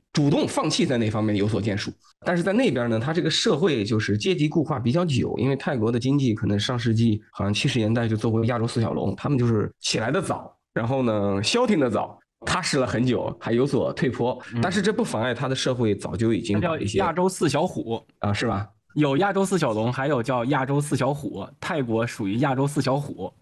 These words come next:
Speaker 2: 亚洲四小龙是韩国、日本、新加坡、台湾地区嘛。
Speaker 1: 你说的对，看来我被当地人忽悠了。那个朱拉隆功中文系的人，这中文学的果然不行。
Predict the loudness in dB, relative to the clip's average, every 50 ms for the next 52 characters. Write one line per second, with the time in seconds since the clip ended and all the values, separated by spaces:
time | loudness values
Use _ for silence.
0 | -20 _ -6 -2 -2 0 0 0 0 0 0 0 0 0 0 0 0 -2 -6 -10
1 | -6 -2 0 2 2 2 0 -2 -6 -6 -4 -2 0 0 0 0 0 0 0 0
2 | -2 -4 _ -4 -2 0 0 0 0 -2 -4 -6 -8 -14 -14 -8 -4 -2 -2 0
3 | -2 -2 -2 -2 -2 -2 -4 -4 -6 -4 -2 -2 -2 -2 -2 -4 -6 -8 -14 -14
4 | -16 -16 -18 -20 _ _ _ -4 -2 0 2 2 2 2 2 0 0 -2 -4 -8
5 | -12 -14 -16 _ _ -14 -6 -2 0 0 0 0 0 0 0 0 0 0 0 0
6 | 0 0 0 0 2 2 0 -2 -2 -2 0 0 0 0 0 -2 0 2 2 2
7 | 2 2 0 0 0 2 2 2 2 0 0 0 0 0 2 2 2 2 2 2
8 | 2 2 2 2 0 0 0 0 0 0 0 0 0 0 0 0 -2 -4